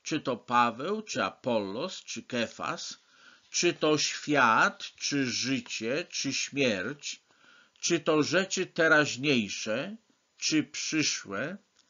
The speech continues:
wszystko jest wasze. Wy zaś Chrystusa,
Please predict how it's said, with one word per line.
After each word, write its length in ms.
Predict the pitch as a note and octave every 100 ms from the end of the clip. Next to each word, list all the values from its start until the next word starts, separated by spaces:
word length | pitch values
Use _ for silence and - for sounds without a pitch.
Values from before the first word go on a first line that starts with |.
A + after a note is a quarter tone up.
| _ _ _
wszystko 960 | - - - F3+ A3+ - - - G3+
jest 320 | G3 G3 E3+ C3
wasze. 600 | D#3 E3 - E2 D#2 - _ _ _ _ _ _ _ _
Wy 260 | G#2 D3+ G3
zaś 360 | D3+ C3 -
Chrystusa, 880 | - G#2 G#2 - G#3+ A#3 - F2 -